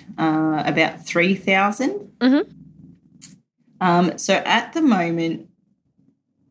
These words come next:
Speaker 1: my insurer is still paying all of my medical expenses, so that's a bit of a bonus.
Speaker 2: Good.
Speaker 1: So that basically comes in and I'm okay, as well as, like,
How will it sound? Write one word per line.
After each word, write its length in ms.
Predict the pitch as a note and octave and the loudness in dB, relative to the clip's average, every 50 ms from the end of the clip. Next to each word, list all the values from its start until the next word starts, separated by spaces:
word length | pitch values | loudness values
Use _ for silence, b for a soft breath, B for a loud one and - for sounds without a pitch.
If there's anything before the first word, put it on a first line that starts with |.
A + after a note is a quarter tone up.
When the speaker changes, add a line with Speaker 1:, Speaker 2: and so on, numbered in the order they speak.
| _ _ - | _ _ 0
Speaker 1:
my 180 | F#3 F3+ E3+ | 2 2 4
insurer 540 | E3 D#3+ D#3+ D3+ - - - F#3+ F#3+ F#3+ G3 | 4 4 2 0 -2 -2 -2 0 2 2 2
is 260 | F#3 - F3+ F3 - | 2 0 -2 -4 -4
still 280 | - - - F3+ F3 F3 | -6 -4 -2 -2 -2 -2
paying 640 | - - - - F#3 F3+ F#3 F#3+ G3+ G3+ F#3 - - | -4 -6 -2 0 0 0 2 2 0 0 0 -2 -2
all 160 | F3 F#3+ F#3+ | -2 -2 0
of 160 | F#3 F#3 - | -2 0 0
my 80 | G3 F#3 | 0 0
medical 440 | F#3 F#3 F#3 F3 F#3 F#3 - G3+ F3+ | 0 0 0 0 -2 -2 -2 -2 -2
expenses, 600 | - - - - - F3 F3 E3+ - F3+ F3 - | -2 -2 -6 -4 0 0 0 0 -2 -6 -6 -2
so 140 | - E3 E3 | 0 0 0
that's 340 | - E3+ D3 - - - | 2 0 0 -2 -4 -8
a 40 | - | -6
bit 140 | D3+ - E3 | -4 -2 -2
of 140 | E3 D3+ - | -2 -4 -6
a 40 | D#3 | -4
bonus. 680 | - E3 E3 D#3+ E3 F3+ A3 D#4+ D#4+ - - - - - - G3 | -2 -2 -2 -2 -2 -2 -2 -2 -2 -4 -8 -18 -18 -16 -14 -4
Speaker 2:
Good. 420 | - G#3 F3+ E3+ F3 B3 F#4 G#4+ F#4 | 0 2 2 4 4 4 4 2 2
Speaker 1:
So 160 | - F#3+ F3+ | 2 0 2
that 240 | - G3 F3+ F3 - | 2 2 0 2 0
basically 560 | F3 F#3 G3+ - G#3+ F#3+ - F#3+ E3 D3 - - - - _ - - _ _ _ - - - - | 0 -2 -2 -4 -6 -4 -2 -2 -4 -4 -6 -10 -20 -20 _ -20 -20 _ _ _ -20 -20 -14 -10
comes 320 | - - G3+ G3 G3 F#3 E3+ | -2 0 2 2 2 2 2
in 160 | F3+ F3+ F3 | 0 0 0
and 120 | E3+ E3 | 0 0
I'm 160 | E3 E3+ D#3+ - E3 E3 D#3+ | 0 0 0 0 -2 -2 -2
okay, 560 | D#3 - - E3+ D#3+ D3+ C#3+ - D#3 D3+ D3+ - - - | -4 -2 0 0 2 2 0 -2 -4 -8 -10 -14 -6 -2
as 180 | F3+ F#3 E3+ D#3 | -2 0 0 2
well 220 | F#3+ G3+ G3+ F#3+ | 2 4 4 4
as, 360 | D#3+ D#3 D#3 D#3+ D#3+ D3 - | 2 2 0 -2 -2 -2 -2
like, 340 | D3 D3 D#3 - - - - | -2 -2 -2 -2 -4 -6 -12